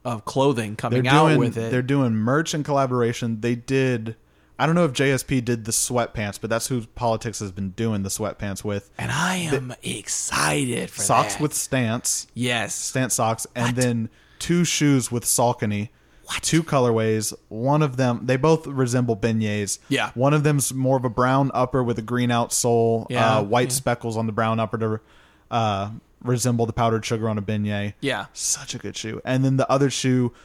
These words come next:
Speaker 2: mostly a white upper, a more limited fri-, uh, friends and family pair with a green outsole as well.
Speaker 1: And like I said, I'm feeling the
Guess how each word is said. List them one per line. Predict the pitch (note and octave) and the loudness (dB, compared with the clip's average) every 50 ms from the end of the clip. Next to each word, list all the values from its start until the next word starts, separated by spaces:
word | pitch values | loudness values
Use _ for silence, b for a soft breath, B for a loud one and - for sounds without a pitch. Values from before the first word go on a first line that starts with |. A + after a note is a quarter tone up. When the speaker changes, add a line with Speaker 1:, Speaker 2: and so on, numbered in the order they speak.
| b b b - | b b b -6
Speaker 2:
mostly | B2 B2+ C3 C#3 C#3 - - D3 C#3 B2+ | -2 2 2 2 2 2 2 2 2 2
a | A#2 | 2
white | A2 G#2+ A2 A#2 A#2 A#2 A2 - | 0 2 2 2 2 2 0 0
upper, | A2+ A2+ - - A#2 A2+ G#2+ G2+ - | -2 -2 0 0 0 0 0 0 -2
a | - | -2
more | B2 B2+ A#2 A#2+ A#2+ | -2 0 2 2 2
limited | A#2 A#2 A2+ A2 G#2 G#2+ - | 0 0 0 0 -2 -2 -4
fri-, | - - A#2+ A#2 A#2 A#2 - | -4 -2 -2 0 0 -2 -2
uh, | A2+ A2+ A2 G#2+ G#2 G2+ F#2+ G2+ G2 - _ _ | -2 -2 0 0 0 -2 -4 -6 -8 -10 _ _
friends | - - B2 A#2+ A2+ | -4 -2 0 0 0
and | G#2+ G#2 - | -2 -2 -2
family | B2 A#2 A#2 A2+ A2 G#2 | -2 0 0 0 -2 -2
pair | - A#2 A2 G#2+ G2+ | -2 -2 -2 0 0
with | G#2+ G#2 A2 | -2 -4 -4
a | |
green | G2 A2+ A2 G#2 | -4 -4 -4 -2
outsole | G#2 G#2 - - - - G2+ G2 G2+ | -4 -4 -6 -6 -6 -6 -4 -4 -4
as | G2 F2+ - | -6 -8 -6
well. | G#2 G#2 G#2 G#2 G2 G#2 - | -4 -2 -2 0 -2 -2 -2
Speaker 1:
And | B2+ B2 | -2 -2
like | C3 C3+ C3+ | 0 0 -2
I | |
said, | B2+ - B2+ A#2+ - - - | -2 -2 -2 -4 -4 -4 -4
I'm | B2 C3+ D#3+ F#3+ - | -2 -2 -2 -2 -4
feeling | - D3+ D3 D3+ E3 E3 E3+ F3+ E3+ B2 | -2 0 0 2 2 0 0 -2 -4 -2
the | A2+ A#2 A2+ A2 A2+ A2+ G2+ G2 | -2 -2 0 0 -2 -4 -6 -8